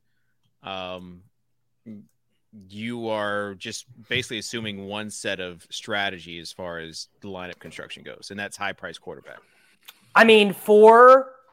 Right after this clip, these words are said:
Speaker 2: these other guys to beat, for, for Lawrence, for Goff, for Mariota, you, you're ha-, you're having to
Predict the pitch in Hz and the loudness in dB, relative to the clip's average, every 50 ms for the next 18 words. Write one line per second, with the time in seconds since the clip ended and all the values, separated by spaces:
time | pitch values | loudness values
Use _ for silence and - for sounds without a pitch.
0 | _ _ _ _ _ - 170 160 185 190 175 185 - 170 180 175 196 180 160 156 | _ _ _ _ _ -12 -6 -4 -2 -2 -2 2 4 6 6 6 6 2 2 4
1 | 151 147 143 143 143 143 143 - - 160 143 - 151 151 151 151 - - 170 160 | 6 6 6 6 4 2 -2 -6 -8 -8 -6 -4 -2 -2 -2 -2 -2 -2 0 0
2 | 156 156 143 - 165 151 135 135 147 156 160 165 165 165 160 156 - - - 147 | 0 0 -2 -4 -6 -6 -4 -2 -2 0 2 2 2 0 -2 -4 -8 -8 -8 -6
3 | 120 - 143 147 147 147 151 151 - 160 143 143 139 139 139 139 135 131 131 135 | -2 2 4 6 8 6 6 4 0 -4 -4 0 0 0 0 0 0 0 0 0
4 | 135 131 127 127 127 - _ _ _ _ _ _ _ _ _ _ _ _ _ _ | 0 0 -2 -2 -4 -6 _ _ _ _ _ _ _ _ _ _ _ _ _ _
5 | 175 185 190 180 - 180 185 185 165 175 180 180 - 165 175 175 156 175 180 180 | -2 0 0 0 0 2 2 2 4 6 4 4 4 2 -2 0 4 6 4 4
6 | 180 180 175 175 - - 165 147 147 143 139 139 127 | 4 0 -6 -6 -6 -4 -4 -2 -2 -2 -4 -6 -8